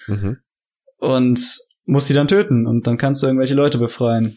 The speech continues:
Speaker 2: Unter anderem auch wieder Jäger. Zeitlich
Speaker 1: Jo.
Speaker 2: soll das Ganze dann noch, ähm, als letzter Teil überhaupt, glaub ich, angesiedelt werden, weil das dann auch wieder Charaktere eben aus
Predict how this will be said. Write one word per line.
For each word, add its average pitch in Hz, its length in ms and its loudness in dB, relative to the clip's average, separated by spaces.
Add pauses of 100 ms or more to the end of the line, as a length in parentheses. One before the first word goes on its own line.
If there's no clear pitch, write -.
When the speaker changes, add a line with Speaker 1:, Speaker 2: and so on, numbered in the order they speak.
(160)
Speaker 2:
Unter 123 240 0
anderem 127 220 0
auch 120 140 -4
wieder 117 120 0
Jäger. 143 540 0 (1160)
Zeitlich 139 360 2
Speaker 1:
Jo. 135 60 2
Speaker 2:
soll 131 140 2
das 131 140 0
Ganze 131 300 -2
dann 123 160 0
noch, 123 340 -2
ähm, 120 440 -2 (720)
als 127 140 -2
letzter 143 400 -2
Teil 143 260 -2
überhaupt, 143 480 -4
glaub 151 180 -2
ich, - 100 -6
angesiedelt 147 520 -2
werden, 143 300 -2
weil 120 120 0
das 135 160 0
dann 135 140 -2
auch 123 220 -4
wieder 123 420 -2
Charaktere 135 520 0
eben 123 300 0
aus 123 400 -2